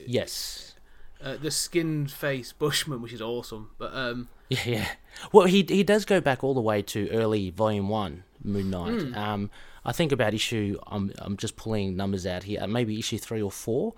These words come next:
Speaker 1: It's where Mark is turning to the, the statue of Khonshu, and, um, and there seems to be, there starts to be some sort of, uh, real dependence on, on Khonshu at that early stage, and that's when
Speaker 2: Yeah.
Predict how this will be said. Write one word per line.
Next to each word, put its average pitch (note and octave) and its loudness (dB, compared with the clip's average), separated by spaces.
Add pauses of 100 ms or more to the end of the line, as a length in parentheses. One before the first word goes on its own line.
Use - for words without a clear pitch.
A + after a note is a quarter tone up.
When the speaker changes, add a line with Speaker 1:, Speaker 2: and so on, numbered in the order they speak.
(360)
Speaker 1:
It's - -2
where D3 4
Mark B2 2
is B2+ -2
turning B2 -2
to G#2+ 0
the, F#2+ -4
the G#2 -4
statue A#2 -4
of G2+ -4
Khonshu, G#2+ -6 (460)
and, G2 -2
um, F#2+ -4 (360)
and A#2+ 2
there A#2+ 2
seems D#3+ 2
to C#3+ -4
be, A#2+ 2 (180)
there C3 -2
starts D3 0
to E3 -4
be C3+ -2
some A#2 -2
sort A2 -2
of, F#2 -4 (360)
uh, F#2+ -6
real A#2+ 2
dependence C3+ -2
on, G#2+ 2 (160)
on A#2+ -2
Khonshu C3+ -2
at E2+ -2
that G#2 -4
early A2+ 2
stage, C3+ 0
and A#2+ 2
that's - -2
when D#3 4
Speaker 2:
Yeah. B2 0